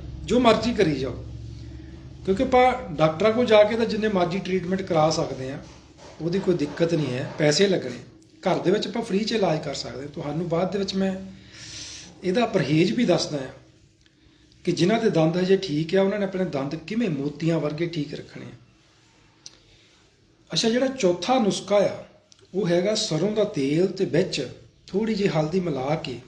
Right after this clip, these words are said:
ਪੇਸਟ ਜਿਹਾ ਬਣਾ ਕੇ ਬ੍ਰਸ਼ ਨਾਲ ਲਾ ਕੇ ਤੁਸੀਂ ਸਾਰੇ ਪਾਸੇ ਉਹਦਾ ਬ੍ਰਸ਼ ਕਰੋ। ਲਓ ਜੀ,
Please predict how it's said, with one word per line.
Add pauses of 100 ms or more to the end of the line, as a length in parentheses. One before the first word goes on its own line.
(320)
ਪੇਸਟ
ਜਿਹਾ
ਬਣਾ
ਕੇ
ਬ੍ਰਸ਼
ਨਾਲ
ਲਾ
ਕੇ
ਤੁਸੀਂ
ਸਾਰੇ
ਪਾਸੇ
ਉਹਦਾ
ਬ੍ਰਸ਼
ਕਰੋ। (1700)
ਲਓ
ਜੀ,